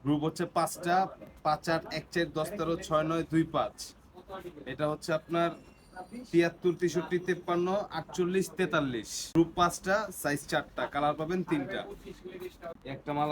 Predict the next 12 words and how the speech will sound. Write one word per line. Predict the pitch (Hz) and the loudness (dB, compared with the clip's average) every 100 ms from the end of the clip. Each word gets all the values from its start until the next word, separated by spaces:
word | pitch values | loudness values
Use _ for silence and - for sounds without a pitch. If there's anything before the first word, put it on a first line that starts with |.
| 151 | 0
আছে | 151 156 170 - 135 | -2 -4 -6 -4 0
ইউনিক | 139 143 - | 0 0 -4
ফুটওয়্যারের, | 143 151 147 156 185 - - - | -4 -2 -2 -2 -4 -6 -14 -16
খুব | - - | -14 -6
সুন্দর | 147 143 151 | -2 0 2
মাল, | 170 170 160 | 2 4 2
নতুন | 147 160 | 0 0
মাল | 156 156 | 2 0
আসছে। | 147 - 170 185 120 - - 170 175 170 143 - - - | 0 -2 -2 -2 -8 -10 -10 -8 -8 -10 -12 -20 -20 -12
এটা | 131 143 | -6 -4
হচ্ছে | 139 147 | -4 -6
আপনার | 156 170 | 0 0